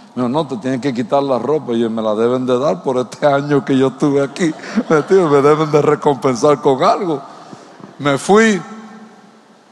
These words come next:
A los dos días me arrestaron otra vez. Me subieron a un jet, me llevaron pa' Washington, la dea,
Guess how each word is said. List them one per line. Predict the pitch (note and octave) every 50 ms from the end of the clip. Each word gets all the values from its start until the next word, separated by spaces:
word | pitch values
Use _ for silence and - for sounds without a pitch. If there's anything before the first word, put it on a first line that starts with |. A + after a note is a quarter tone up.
| _ _ _ _ _ _ - - _ _ _ _ _ _ _ -
A | - C3+
los | B2 B2 A#2 A2
dos | B2 D3+ D#3 D3
días | E3+ F3+ F3 D#3 C3
me | B2+ B2
arrestaron | A#2 A2 A2+ A2 - - B2+ A#2+ A#2+ B2+ B2 A#2+
otra | A#2+ A#2+ - A#2+ A2 G#2+
vez. | G2+ F#2+ F#2 E2 - - - _ _ _ _ _ _ - - - - - - - - - - - - - - _ _ _ - _ _ _ _ _ _ _ _ _ _ _ _ -
Me | - G#2+
subieron | G#2+ - - A2 A2+ B2 B2+ C3+ C3 C3
a | C3
un | C3 C3 B2+
jet, | A#2 D3 D#3+ D#3
me | D3 C3+ B2+
llevaron | A#2 A2+ A2+ A2+ B2 B2+ B2+ A#2
pa' | G#2 A2
Washington, | G#2 G#2 A2 A2+ A2 A2 - A#2+ G#2+ F#2+ - - G#2 G2 G2
la | G2 F#2+
dea, | F#2+ G2+ G#2+ G#2 G2 F#2